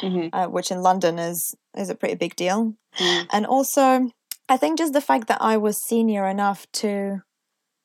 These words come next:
Speaker 2: be comfortable with the idea that I might actually be able to get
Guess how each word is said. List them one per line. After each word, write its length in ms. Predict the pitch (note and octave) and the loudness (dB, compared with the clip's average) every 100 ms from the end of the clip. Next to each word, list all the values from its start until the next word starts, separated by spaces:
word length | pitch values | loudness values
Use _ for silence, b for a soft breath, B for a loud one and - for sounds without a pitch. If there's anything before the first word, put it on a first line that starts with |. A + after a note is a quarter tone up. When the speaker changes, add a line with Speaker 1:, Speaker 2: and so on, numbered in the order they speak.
| _ _ F3 | _ _ -2
Speaker 2:
be 120 | G#3 | -2
comfortable 640 | - A3+ A3 - F#3+ F#3+ | 0 -2 -2 -2 0 2
with 140 | F#3 F#3 | 0 2
the 60 | |
idea 360 | F3+ F3+ F3+ F3+ | 2 2 2 2
that 120 | F3+ | 2
I 60 | F3+ | -2
might 220 | F3+ F3+ | -2 -2
actually 320 | F#3 - F3+ | -2 -4 -8
be 100 | F3+ | -4
able 240 | F3+ F3 E3+ | -6 -6 -8
to 140 | E3+ | -4
get 260 | E3+ D#3+ | -2 -2